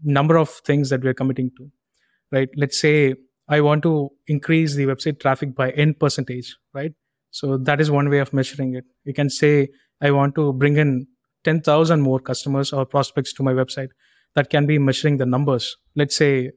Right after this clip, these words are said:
I want to, you know, successfully create ten new pages by end of the quarter. So that's how we roll. And, uh, it pretty much trickles down to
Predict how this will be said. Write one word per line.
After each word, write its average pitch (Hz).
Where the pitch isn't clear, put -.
I 143
want 139
to, 143
you 147
know, 147
successfully 147
create 143
ten 170
new 160
pages 127
by 139
end 131
of 131
the 131
quarter. 131
So 139
that's 170
how 233
we 202
roll. 160
And, 139
uh, 127
it 170
pretty 185
much 208
trickles 185
down 156
to 131